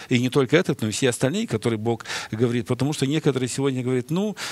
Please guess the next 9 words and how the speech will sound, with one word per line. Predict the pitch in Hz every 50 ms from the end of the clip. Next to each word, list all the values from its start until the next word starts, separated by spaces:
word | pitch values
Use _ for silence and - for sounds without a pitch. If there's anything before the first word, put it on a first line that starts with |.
| - -
э, | - 165 165 160 151 147 147 143
какая | 135 - 160 - 180 170 165 160
разница, | 160 156 131 104 113 110 - - 120
суббота | - - 123 135 160 160 151
или | 143 139
воскресенье?» | 131 131 - - 139 127 - 156 143 107 104 101 - - - - - - - -
А | 175 -
какая | - 220 - 320 320 294
разница, | 285 220 202 170 143 131 - - - 117 104